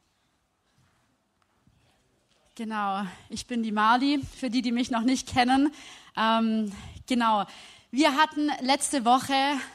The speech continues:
ein Treffen, ähm, wo wir noch mal ein bisschen die Vision und, ähm, einfach über die Gemeinde geredet haben. Und da hat eine Person gesagt, was irgendwie bei mir hängen geblieben ist, so, "Was war der Punkt, der dich an der Hope-Kirche festgehalten hat?" Und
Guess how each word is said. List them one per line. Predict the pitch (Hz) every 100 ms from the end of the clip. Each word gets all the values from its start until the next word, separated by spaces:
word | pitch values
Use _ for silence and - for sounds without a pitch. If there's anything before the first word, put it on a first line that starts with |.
| -
ein | 240 -
Treffen, | - 247 - 269 277 262 247
ähm, | 240 240 240 226
wo | 254
wir | 226 240 233 - - -
noch | 277
mal | 285
ein | 277
bisschen | 320 311 240
die | 254
Vision | 240 - - 269 302 311 285 247
und, | 247 254 247 -
ähm, | 226 226 226
einfach | 240 240 247
über | 233 226
die | 196
Gemeinde | 226 233 247 254 247 -
geredet | 254 196 247 262 - -
haben. | 226 226 240 262 269 - - - -
Und | 269 262 254 - _ _ _ _ _ _ _ - - -
da | 247
hat | 277 -
eine | 254 294
Person | 233 269 - 269 269
gesagt, | 254 262 262
was | 247 -
irgendwie | 214 254 240
bei | 233 233
mir | 247
hängen | 226 254 262
geblieben | 226 180 214 208 220
ist, | 233 233
so, | - 247 247 - - - _
"Was | - 285 -
war | 269
der | 254 262
Punkt, | 254 - 277 285 254
der | 226
dich | 226 254 -
an | 240
der | 220 196
Hope-Kirche | 240 - - 214 - 208 208
festgehalten | - 240 240 214 185 190 190 190 185
hat?" | 185 175 -
Und | 226 233 233